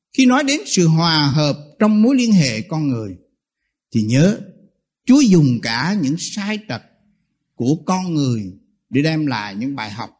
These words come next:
cho chúng ta. Tôi nói ví dụ, tôi biết Chúa yêu tôi qua vợ tôi. Vì những lầm lỗi của tôi khi vợ tôi sống theo lời Chúa dạy, làm cho tôi cảm thấy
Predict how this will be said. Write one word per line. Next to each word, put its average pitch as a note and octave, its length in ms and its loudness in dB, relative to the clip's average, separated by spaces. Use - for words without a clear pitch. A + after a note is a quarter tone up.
cho B2+ 80 -6
chúng C3 220 -8
ta. G#2 180 -16
Tôi C3+ 100 2
nói C#3+ 160 4
ví F3+ 120 -2
dụ, B2+ 140 -4
tôi G3 120 4
biết B3+ 260 6
Chúa G3 100 0
yêu G#3 280 2
tôi E3+ 200 2
qua D#3+ 140 -4
vợ A2 320 -10
tôi. B2 200 -4
Vì F3+ 100 6
những F#3+ 200 6
lầm G3 260 4
lỗi D#3+ 280 2
của A#3+ 140 -2
tôi B3 380 0
khi C#4 160 0
vợ D3 460 -2
tôi G#3+ 420 0
sống A3+ 220 -6
theo A#3+ 160 4
lời D#3 360 4
Chúa C4 100 0
dạy, C3 380 -2
làm C3+ 260 -2
cho D3+ 60 -10
tôi D3+ 280 -6
cảm A#2 240 -8
thấy F#3 360 -4